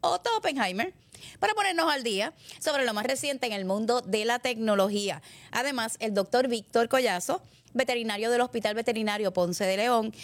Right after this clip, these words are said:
viene a contestar una pregunta de una radioescucha acerca de su gatita. Así que pendiente a eso. Y Aida Nancy Oquendo, sí la mencioné ahorita, está aquí en vivo y a todo color.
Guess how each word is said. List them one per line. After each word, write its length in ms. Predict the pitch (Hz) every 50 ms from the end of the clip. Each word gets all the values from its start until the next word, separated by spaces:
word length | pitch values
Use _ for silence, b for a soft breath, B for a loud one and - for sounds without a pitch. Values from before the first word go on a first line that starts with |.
| B B -
viene 260 | 214 226 214 190 190
a 60 | 196
contestar 560 | - 247 240 226 247 240 - - 269 262 262 - -
una 280 | 214 220 233 254 277
pregunta 480 | 269 302 302 294 277 247 233 220 254 254
de 140 | 247 226 208
una 240 | 196 196 208 220 240
radioescucha 1160 | 240 240 233 220 214 202 185 190 185 175 170 170 - - - - 196 180 170 - - - - - B B B B B B
acerca 480 | 226 220 - 240 226 233 - 269 262
de 80 | 247 233
su 180 | - - 226
gatita. 500 | 190 175 156 156 - 156 147 - - 139 - - -
Así 160 | - 240 233
que 200 | - 269 247 247 B B B B B -
pendiente 560 | 262 247 240 226 233 226 226 233 233 233 262
a 180 | 254 220 202
eso. 220 | 185 185 - 190 175 B B B
Y 200 | B - 320 339
Aida 340 | 330 320 320 311 294 285 269
Nancy 320 | 247 220 202 196 - - 240
Oquendo, 560 | 220 - 196 202 233 285 330 320 320 320 -
sí 180 | - 226 208
la 140 | 220 240 302
mencioné 500 | 311 294 262 262 - - 233 220 220 220
ahorita, 380 | 220 226 254 311 370 - 381 339
está 180 | 320 - -
aquí 280 | 220 214 - - 285 370
en 140 | 415 403 330
vivo 220 | 294 277 277 302
y 60 | 294
a 100 | 294 277
todo 300 | 262 262 247 240 247 254
color. 400 | 247 247 240 240 254 277 311 370